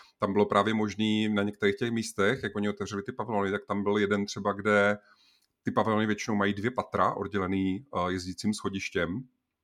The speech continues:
A měli tam, že právě jedno patro využili a druhý ne. A člověk si tu velikost toho pavilonu, jako, nebo aspoň já jsem si ji uvědomil líp po té, co jsem se šel právě do toho patra, kde nic nebylo, který byl jako nevyužitý, jako prázdnej pavilon. A uvědomil jsem si, jak je to gigantická hala, jak někde prostě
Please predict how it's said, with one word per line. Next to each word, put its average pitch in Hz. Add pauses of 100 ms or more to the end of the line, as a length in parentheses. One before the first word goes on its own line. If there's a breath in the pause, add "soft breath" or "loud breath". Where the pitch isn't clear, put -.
(460)
A 92
měli 101
tam, 107
že 104
právě 101
jedno 98
patro 117
využili 107
a 104
druhý 101
ne. 104 (320 loud breath)
A 95
člověk 95
si 101
tu 113
velikost 104
toho 120
pavilonu, 107
jako, 104 (160)
nebo 92
aspoň 101
já 92
jsem 107
si -
ji 117
uvědomil 104
líp 104
po 101
té, 107
co 104
jsem 107 (380 loud breath)
se 123
šel 110
právě 110
do 104
toho 110
patra, 107
kde 107
nic 110
nebylo, 104
který 107
byl 98
jako 92
nevyužitý, 104
jako -
prázdnej 101
pavilon. 107
A 92
uvědomil 101
jsem -
si, -
jak 101
je 107
to -
gigantická -
hala, 127
jak 110
někde 101
prostě 104